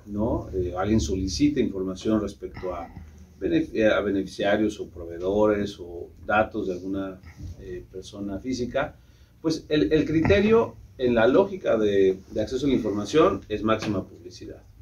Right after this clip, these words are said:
¿no? Y si hay recursos públicos involucrados, en este caso, pues se tendría, eh, en principio, la obligación de abrir esa, ese dato.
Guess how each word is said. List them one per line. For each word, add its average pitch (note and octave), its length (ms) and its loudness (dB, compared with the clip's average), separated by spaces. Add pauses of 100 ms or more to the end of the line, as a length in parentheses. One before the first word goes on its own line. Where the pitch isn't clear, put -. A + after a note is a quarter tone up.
(120)
¿no? F3+ 260 -6 (1500)
Y C#3+ 380 8
si - 280 4
hay D3 160 12
recursos D3+ 460 2
públicos C#3+ 720 2
involucrados, D3+ 1000 4 (160)
en A2 140 -2
este A2+ 240 -6
caso, D3 500 2 (540)
pues A2+ 400 6
se - 180 -2
tendría, B2 720 6 (360)
eh, F#2+ 480 6
en G2 140 -8
principio, B2+ 840 -2
la F#2 720 -6 (100)
obligación G2 840 0 (100)
de G2 120 -2
abrir C#3+ 480 0 (500)
esa, G#2 420 0
ese G2+ 500 -2
dato. C3+ 340 2